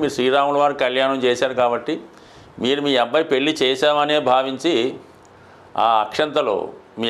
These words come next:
అబ్బాయి తల మీద, అంటే అప్పటికి మీ వాడు చాలా చక్కగా స్నానం చేసి చక్కగా మంచి వస్త్రాలతో ఉండి చక్కగా తల మీద అమ్మాయికైనా పర్లేదు అబ్బాయికైనా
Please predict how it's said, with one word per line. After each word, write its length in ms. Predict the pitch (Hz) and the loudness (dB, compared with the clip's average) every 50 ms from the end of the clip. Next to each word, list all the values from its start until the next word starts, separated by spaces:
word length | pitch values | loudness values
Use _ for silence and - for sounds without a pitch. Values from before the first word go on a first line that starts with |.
| 113 110 | 0 0
అబ్బాయి 240 | 110 113 131 135 123 127 | 0 0 -2 -2 0 2
తల 120 | 117 113 113 113 | 0 0 0 0
మీద, 120 | 110 110 139 135 | 0 0 0 0
అంటే 100 | 131 - 196 | 0 0 0
అప్పటికి 280 | 185 - - 165 160 160 - - - - - | 0 0 -2 -2 -2 -2 -6 -6 -14 -8 -6
మీ 80 | 123 127 127 | -2 0 0
వాడు 160 | 131 135 135 131 - | 0 0 0 0 0
చాలా 160 | 127 123 127 117 117 | 0 0 0 0 -2
చక్కగా 380 | 120 113 - - 127 135 135 131 110 - - - | -2 -2 -2 -2 0 2 2 0 -2 -6 -10 -4
స్నానం 300 | - 117 113 117 120 120 113 | -2 -2 0 -2 -2 -4 -2
చేసి 180 | 113 117 131 151 143 | -2 -2 -2 -2 -2
చక్కగా 220 | 131 120 117 - 127 120 117 | -2 -2 -2 -2 -2 -2 -2
మంచి 200 | 113 120 - 127 120 | -4 -4 -2 -2 0
వస్త్రాలతో 460 | 120 113 - - 127 120 117 110 120 113 110 | 0 -2 0 -2 -2 -2 0 0 -2 -2 -2
ఉండి 140 | 110 120 - - - - - - - - - - - - | -4 -6 -8 -10 -14 -20 -20 -20 -20 -20 -20 -14 -6 -4
చక్కగా 320 | 113 113 107 120 131 131 127 127 120 | -4 -4 -2 0 0 0 2 2 2
తల 120 | 110 113 123 131 | 2 2 0 0
మీద 160 | 135 135 123 110 95 92 - - - - - - 95 | -2 0 0 0 0 0 -2 -6 -16 -12 -6 -6 -4
అమ్మాయికైనా 500 | 98 110 120 127 131 123 131 131 135 135 135 | -2 -2 -2 -2 0 -2 -2 -2 -2 0 0
పర్లేదు 300 | 139 131 127 135 139 160 202 180 | 0 0 0 0 0 2 2 2
అబ్బాయికైనా 480 | 147 135 139 139 139 131 135 135 135 135 | 2 2 0 0 0 0 -2 -2 -2 -2